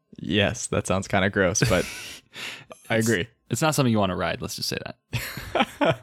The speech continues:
Speaker 1: <laughs> Yeah. So brown fat has these health benefits. And one of the things they noticed is that it declines as you get older.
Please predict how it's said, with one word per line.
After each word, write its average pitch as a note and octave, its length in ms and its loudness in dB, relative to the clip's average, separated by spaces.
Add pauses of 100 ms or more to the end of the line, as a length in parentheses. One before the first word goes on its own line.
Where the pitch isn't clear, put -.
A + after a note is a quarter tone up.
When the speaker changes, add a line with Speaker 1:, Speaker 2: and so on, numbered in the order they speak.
Speaker 1:
<laughs> - 520 -14
Yeah. G#2 300 2 (480)
So A#2 720 2 (400)
brown C#3+ 240 0
fat D#3+ 140 2
has B2 200 2
these G#2+ 180 0
health G2+ 260 2
benefits. - 580 -2 (480)
And A#2 140 6
one C#3+ 100 4
of C#3 80 4
the A#2+ 60 0
things B2+ 220 2
they G2+ 260 2 (100)
noticed A2 400 4
is G2+ 140 2
that F#2+ 180 2
it - 160 -2
declines G#2 640 2
as F#2 140 -2
you F#2+ 80 0
get - 180 -2
older. G#2 380 2